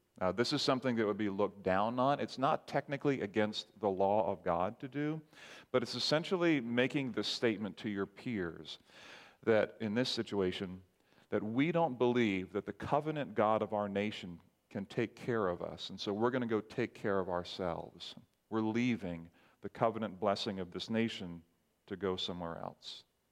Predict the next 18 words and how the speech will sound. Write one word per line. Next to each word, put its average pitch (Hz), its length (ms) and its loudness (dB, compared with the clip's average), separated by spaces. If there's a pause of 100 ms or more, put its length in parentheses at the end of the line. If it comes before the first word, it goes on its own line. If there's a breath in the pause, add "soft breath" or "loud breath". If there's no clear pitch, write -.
(120)
That's 120 280 2
essentially 120 520 0
the 98 120 -4
message 95 440 -4
that 90 180 -8
they 82 260 -2 (440 loud breath)
were 101 120 -6
sending. 82 560 -2 (420 loud breath)
And 110 100 -2
so 135 140 4
what 127 120 6
happens 139 440 0
next 123 460 2
is 110 280 -2 (920)
very 101 220 2
unfortunate. 98 600 0
Verse 95 280 0
three. 107 320 2